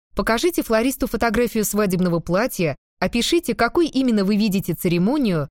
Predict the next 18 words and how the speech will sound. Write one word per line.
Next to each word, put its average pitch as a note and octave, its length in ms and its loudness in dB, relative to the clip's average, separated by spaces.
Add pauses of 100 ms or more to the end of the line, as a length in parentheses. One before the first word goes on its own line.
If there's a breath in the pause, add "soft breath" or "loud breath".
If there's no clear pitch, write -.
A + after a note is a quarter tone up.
(140)
и G#3+ 120 2
вместе A#3+ 400 0
вы G3 100 2
наверняка A#3 540 2
сумеете A#3+ 500 0
подобрать G#3+ 480 0
вариант, A3+ 540 0 (100)
наилучшим C4 600 2
образом A3+ 400 0
подходящий A#3+ 640 0
именно C#4 360 0
к - 100 -6
вашему F#3+ 460 0
платью A3 520 0 (240)
и A3+ 80 2
общему C4 400 0
стилю F#3+ 340 -2
свадьбы. D#3 600 -4